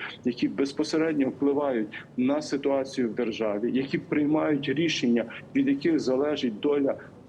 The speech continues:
мільйонів людей, і в той же час вони є випущені з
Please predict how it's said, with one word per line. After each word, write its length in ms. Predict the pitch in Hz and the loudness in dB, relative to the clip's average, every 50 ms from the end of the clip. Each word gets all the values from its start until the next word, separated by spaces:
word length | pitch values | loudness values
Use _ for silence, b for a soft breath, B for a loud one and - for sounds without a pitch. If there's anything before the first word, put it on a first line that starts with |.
| - - 117 | -14 -6 -2
мільйонів 640 | 123 147 147 143 147 156 151 135 135 143 147 143 151 | 0 2 2 4 4 4 4 4 4 4 2 2 2
людей, 420 | 160 165 156 - 160 170 170 175 175 - - - - | 2 2 2 2 2 2 2 0 -2 -6 -10 -4 -4
і 60 | - | -4
в 60 | - | 0
той 160 | - 175 170 | 0 0 0
же 120 | 170 - 156 | 0 0 -2
час 360 | - - 156 165 160 156 - | 0 0 2 2 0 0 0
вони 220 | 156 147 147 156 | 2 4 4 4
є 180 | 156 143 147 151 | 4 4 2 2
випущені 760 | 135 - 127 143 156 156 - 180 180 - - 185 175 175 156 | 2 2 0 0 2 2 2 0 0 0 0 0 2 2 2
з 360 | 123 - 120 131 147 143 135 | 0 0 0 0 0 0 0